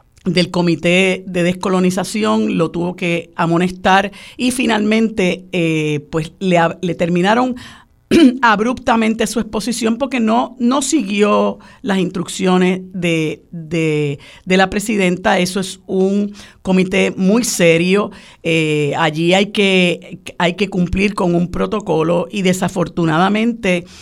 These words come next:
se lo había comentado Armando, muy desafortunadamente las personas que fueron a representar la estadidad, eh, se comportaron como las, eh, antiguas turbas republicanas. Y Qui-, Quiquito siguió con ese mismo discurso,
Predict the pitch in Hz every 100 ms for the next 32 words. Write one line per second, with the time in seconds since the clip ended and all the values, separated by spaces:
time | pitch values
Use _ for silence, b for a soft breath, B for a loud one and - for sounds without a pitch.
0 | B - 180 160 151 156 185 190 185 190
1 | 190 190 196 202 190 175 - 180 180 214
2 | 254 196 190 180 170 - 160 156 170 190
3 | 202 208 196 175 170 - 160 170 180 185
4 | 165 170 175 165 160 156 156 156 151 -
5 | B B B B B 160 170 185 196 185
6 | 190 165 185 - - 156 147 175 - 165
7 | - 151 156 165 196 185 156 151 151 -
8 | 156 160 - - - _ 151 139 139 139
9 | - - 156 156 170 170 196 185 185 190
10 | 185 180 175 175 170 160 196 185 156 147
11 | B B B B B 220 208 202 220 269
12 | 285 269 - 226 254 294 262 - 196 185
13 | 226 240 220 214 247 240 247 240 240 226
14 | 226 233 233 247 220 - 185 180